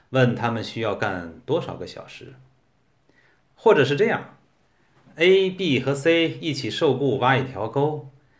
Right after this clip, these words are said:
A 一个小时完成的活儿相当于 B 两个小时完成的，而 B 干活儿的速度又是 C 的两倍，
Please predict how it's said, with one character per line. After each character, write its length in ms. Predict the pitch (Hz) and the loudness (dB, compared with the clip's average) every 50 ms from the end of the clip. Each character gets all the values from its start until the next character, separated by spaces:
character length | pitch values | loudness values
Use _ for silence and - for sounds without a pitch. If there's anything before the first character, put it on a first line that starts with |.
| _ _ _ _ _ - | _ _ _ _ _ -4
A 340 | - 165 175 175 175 170 | 0 2 4 4 4 2
一 160 | 151 120 135 160 | 2 2 2 2
个 80 | 170 139 | 2 2
小 220 | - 117 95 92 | 2 2 -2 -4
时 140 | - - 107 | -4 -4 -2
完 180 | 107 110 131 | -2 -2 -2
成 120 | 127 107 117 | -2 -2 -4
的 80 | 123 | -6
活 140 | 123 - 95 | -6 -6 -8
儿 240 | 90 95 107 113 120 | -6 -4 -4 -4 -4
相 240 | - - 135 135 131 | -4 -4 -2 -2 0
当 140 | 131 135 143 | 0 0 0
于 100 | 147 143 | 0 -2
B 260 | 143 170 151 120 101 | -2 -4 -4 -4 -4
两 260 | 87 87 78 - 85 | -6 -8 -10 -8 -6
个 100 | 113 151 | -4 -4
小 180 | 131 127 98 85 | -2 -4 -6 -8
时 120 | - 87 | -8 -12
完 180 | 85 80 92 98 | -16 -14 -14 -16
成 240 | - - - 85 | -16 -18 -20 -18
的， 180 | 87 92 - - - - - - - _ | -16 -16 -16 -18 -20 -20 -20 -20 -14 _
而 180 | 98 104 117 120 | -4 -4 -2 0
B 160 | 156 139 120 | 0 0 0
干 260 | 131 147 135 110 - | 2 2 2 2 0
活 180 | - - 104 113 | -4 -4 -4 -2
儿 20 | |
的 100 | 127 135 | -2 -2
速 240 | 131 - 165 135 107 | -2 -2 -4 -4 -2
度 180 | 107 104 95 | -2 -2 -2
又 140 | 101 107 95 | -2 -2 -4
是 120 | - - 90 | -4 -8 -12
C 260 | - - 139 143 143 | -6 -2 0 0 0
的 140 | 127 104 90 | 0 -2 -4
两 260 | 90 87 82 78 - - - _ | -6 -10 -14 -16 -18 -20 -16 _
倍， 300 | - 160 156 123 - - | -4 -2 -2 -2 -4 -8